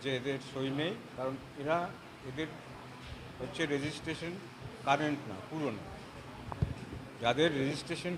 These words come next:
পুরনো থাকে তাদের ব্ল্যাঙ্কে পুরো নাম লিখতে হয়, ব্ল্যাঙ্ক পেজে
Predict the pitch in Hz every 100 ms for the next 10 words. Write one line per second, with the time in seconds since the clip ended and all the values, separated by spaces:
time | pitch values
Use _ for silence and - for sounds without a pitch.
0 | 135 143 151 156 165 160 180 190 196 -
1 | - - 127 156 175 123 131 143 135 185
2 | 214 - 147 151 160 143 143 147 151 -
3 | - 160 175 220 - - - - - -
4 | 120 131 156 - 143 127